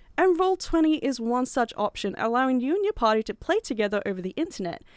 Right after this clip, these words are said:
It can be just as immersive, or even more so. Essentially, it acts as a virtual tabletop. You can create characters, put together the maps you need, and make it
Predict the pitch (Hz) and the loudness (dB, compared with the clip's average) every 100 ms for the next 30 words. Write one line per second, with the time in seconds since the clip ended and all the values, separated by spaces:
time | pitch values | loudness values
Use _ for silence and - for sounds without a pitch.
0 | - - 262 - 269 247 220 - 466 - | -20 -2 -2 2 2 2 -4 0 2 2
1 | 370 294 247 208 - 160 165 - 359 359 | 0 2 2 0 -2 -6 -6 -2 0 2
2 | 285 339 392 330 247 294 - 196 - - | 4 6 8 6 6 2 -2 -6 -6 -12
3 | - _ _ - - - 349 349 - 370 | -20 _ _ -20 -2 2 4 2 2 -2
4 | 320 262 - 294 - 302 294 208 175 - | 0 -2 2 0 0 -2 0 0 0 -2
5 | 185 247 240 - 180 - - - _ - | -4 -2 -2 -4 -6 -6 -12 -20 _ -20
6 | _ 226 208 190 185 - - 320 349 320 | _ 0 0 0 -2 -2 -2 2 2 2
7 | - 311 311 311 - - 233 220 196 202 | -2 0 0 0 -4 -4 -2 -2 0 0
8 | 302 - 294 277 294 254 233 240 285 427 | -2 -2 -2 0 0 0 -2 -2 -2 -2